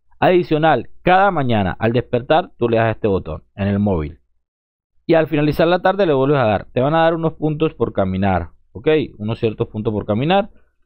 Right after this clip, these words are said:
que intercambias por centavo de dólar, pero a la larga pues puedes sumar alguito, ¿no? Pero que intercambia a la larga. Toda la información está ahí en Telegram y está por aquí en, lo, en la descripción del video y todo lo demás, ¿ok? Si quiere ganar un poquito más,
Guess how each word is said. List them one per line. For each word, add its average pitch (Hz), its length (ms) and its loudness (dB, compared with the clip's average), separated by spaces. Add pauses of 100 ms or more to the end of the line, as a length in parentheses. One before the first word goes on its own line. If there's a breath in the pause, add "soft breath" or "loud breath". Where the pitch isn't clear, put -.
(960)
que 170 100 2
intercambias 165 480 2
por 135 140 -4
centavo 123 340 2
de 139 80 2
dólar, 139 280 2
pero 104 220 2
a 95 60 2
la 98 80 2
larga 127 320 0
pues 113 140 -6
puedes 110 220 -2
sumar 104 220 -2
alguito, 104 380 -2
¿no? 135 200 -6 (340)
Pero 180 200 0
que 180 100 2
intercambia 131 580 -2 (100)
a 123 240 2
la 104 140 2
larga. 80 340 -2
Toda 127 120 0
la 143 80 0
información 117 360 -4
está - 140 -4
ahí 113 80 0
en 110 100 -4
Telegram 185 560 0
y 160 240 2
está 117 260 -2
por 104 140 -2
aquí 90 340 -4
en, 90 360 -4
lo, 78 160 -14 (160)
en 73 320 -12 (1000)
la 104 140 -2
descripción 98 440 -4
del 98 100 -2
video 131 260 2
y 139 60 -4
todo 104 140 0
lo 95 80 2
demás, 80 200 -4
¿ok? 107 120 -4 (720)
Si 143 140 -2
quiere 220 220 4
ganar 170 300 2
un 147 180 -2
poquito 156 340 0
más, 156 320 0